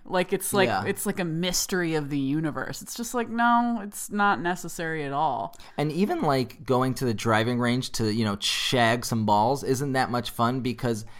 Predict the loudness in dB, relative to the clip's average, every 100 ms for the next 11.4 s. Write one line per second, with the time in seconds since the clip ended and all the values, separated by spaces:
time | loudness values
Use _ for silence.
0 | -18 0 4 6 4 4 4 2 2 2
1 | 2 2 0 -2 -8 -12 -4 0 2 2
2 | 2 0 0 0 0 0 -4 -2 -2 2
3 | 2 2 0 2 4 2 -2 -4 -8 -6
4 | -8 -8 -4 -4 -2 0 6 6 6 4
5 | 2 0 -2 -2 2 4 4 2 -2 -4
6 | -2 -2 0 2 4 4 4 6 6 2
7 | 0 0 0 0 0 0 -2 -2 2 2
8 | 2 0 -2 -2 -2 0 4 4 4 2
9 | 2 0 2 2 2 0 -2 -4 0 2
10 | 2 2 2 0 0 -2 0 2 2 0
11 | 0 0 -2 -2